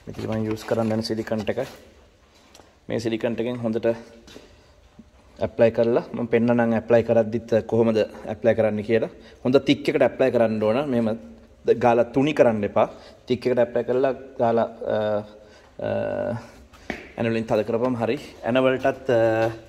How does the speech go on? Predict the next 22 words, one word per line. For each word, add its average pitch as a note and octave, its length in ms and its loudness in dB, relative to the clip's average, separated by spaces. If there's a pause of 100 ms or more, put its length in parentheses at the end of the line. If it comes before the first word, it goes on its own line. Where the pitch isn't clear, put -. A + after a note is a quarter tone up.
පුළුවන් B2+ 260 2
අපිට A#2 220 2
ලොක් A2 260 0
ටයිට් A2 260 0
දාලා, A#2 260 0 (540)
අ, A2 300 -4 (100)
මේක A2 180 -4
දාන්න. G#2+ 220 0
ඒතකොට G#2+ 220 -2
තවත් G#2 240 -2
හොඳට, A2 280 -6 (380)
අ, G#2 240 -6 (500)
සෙට් - 200 -10
වෙනවා. A#2+ 200 -4 (640)
රයිට්, B2+ 260 2
මම C3+ 160 -2
පෙන්නන්නම් B2 340 2
ඊටු A2+ 240 -4
ටික A2+ 440 -6
කොහොමද G#2 280 -4
වෙන්නේ G2+ 240 -6
කියලා. F#2+ 220 -6